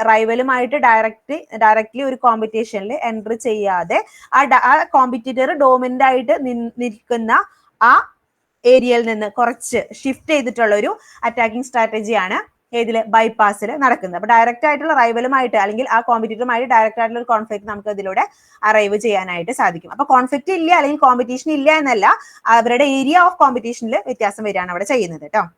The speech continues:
അപ്പൊ bypass ആണ് ഇവിടുത്തെ ആൻസർ എന്ന് പറയുന്നത്. ഇനി ഫ്ലാങ്കിങ് എന്നുള്ളൊരു, ആ, അറ്റാക്കിംഗ് സ്ട്രാറ്റജി എന്ന് പറയുന്നത്,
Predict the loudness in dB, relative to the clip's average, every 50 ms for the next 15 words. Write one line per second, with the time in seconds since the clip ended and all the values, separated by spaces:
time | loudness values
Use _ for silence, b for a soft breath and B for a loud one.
0 | _ _ -8 -4 -4 -2 2 2 2 2 2 2 2 2 2 2 2 0 -2 0
1 | -2 -4 -4 -4 -2 -2 -2 -2 -2 -4 -6 -8 -8 -8 -6 -2 -2 -2 -2 -4
2 | -8 -14 -20 _ _ _ _ _ _ _ _ _ _ _ _ _ -14 -14 -14 -14
3 | b b b b b b b b b _ -4 -2 0 2 2 2 2 2 0 -2
4 | -2 -4 -6 -6 -6 -4 -4 -2 0 0 0 -2 -4 -6 -10 _ _ -2 0 0
5 | 0 2 2 2 0 0 0 -2 -6 -2 0 2 2 2 0 -2 -2 -2 -2 0
6 | 2 2 2 2 0 -4 -6 -2 -2 -2 -2